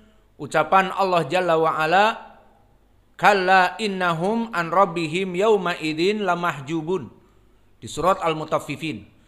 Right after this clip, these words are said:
Bahwa tidaklah sesungguhnya mereka itu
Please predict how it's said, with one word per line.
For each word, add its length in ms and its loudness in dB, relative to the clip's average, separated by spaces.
Bahwa 240 0
tidaklah 560 4
sesungguhnya 800 0
mereka 480 2
itu 480 0